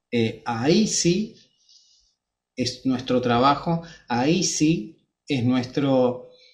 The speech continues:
eh, es direccionar, es pulir nuestro presente y direccionar nuestro futuro.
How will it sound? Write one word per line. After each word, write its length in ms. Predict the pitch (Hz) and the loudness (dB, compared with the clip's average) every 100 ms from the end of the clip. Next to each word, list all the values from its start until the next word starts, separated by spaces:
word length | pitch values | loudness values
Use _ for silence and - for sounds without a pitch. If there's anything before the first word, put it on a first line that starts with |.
| _ - | _ -6
eh, 400 | 123 117 113 - | 0 0 0 -4
es 420 | 139 - - - | -4 -4 -6 -2
direccionar, 880 | 147 139 127 - 139 123 139 170 170 | 2 2 2 0 2 4 4 2 0
es 100 | 143 | -6
pulir 640 | 113 127 127 147 165 165 - | -4 0 2 4 4 0 -4
nuestro 480 | 131 113 - 120 113 | -6 -6 -4 -4 0
presente 840 | 127 120 - 165 175 170 165 - - _ _ _ _ _ - | 0 0 2 0 2 0 0 -2 -16 _ _ _ _ _ -4
y 120 | 143 | 0
direccionar 640 | 131 131 127 - 127 131 156 | 2 2 2 0 2 4 4
nuestro 260 | 151 - | 2 0
futuro. 600 | 127 127 117 165 180 175 | -4 -4 0 2 2 0